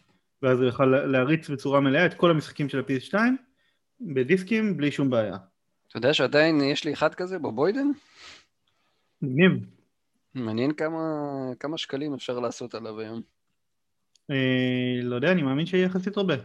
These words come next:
Speaker 1: אבל, אה, אתה צריך להיזהר איתו עם האור הצהוב. אתה מכיר את הסיפור הזה?
Speaker 2: Yellow's, אה,
Speaker 1: Yellow Light of Death.
Speaker 2: הוא עבד יפה עד היום.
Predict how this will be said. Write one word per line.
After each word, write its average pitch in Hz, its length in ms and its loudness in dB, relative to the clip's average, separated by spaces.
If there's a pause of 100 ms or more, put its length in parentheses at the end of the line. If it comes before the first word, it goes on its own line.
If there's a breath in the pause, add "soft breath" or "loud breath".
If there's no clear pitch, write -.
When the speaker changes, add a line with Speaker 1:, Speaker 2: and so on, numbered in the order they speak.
(2000)
Speaker 1:
אבל, 127 220 2
אה, 131 60 6
אתה 123 140 -2
צריך 160 180 -4
להיזהר 170 320 6
איתו 185 180 6
עם 143 180 4
האור 131 720 2
הצהוב. 147 460 2 (160)
אתה 131 80 -8
מכיר 123 220 -2
את 160 60 -8
הסיפור 190 360 2
הזה? 208 120 4 (460)
Speaker 2:
Yellow's, 110 540 -6
אה, 104 800 -6 (560 soft breath)
Speaker 1:
Yellow 139 220 4
Light 143 160 6
of 127 160 -2
Death. - 340 2 (580)
Speaker 2:
הוא 110 180 -6
עבד 131 220 2
יפה 196 260 -2
עד 160 140 0
היום. 107 260 0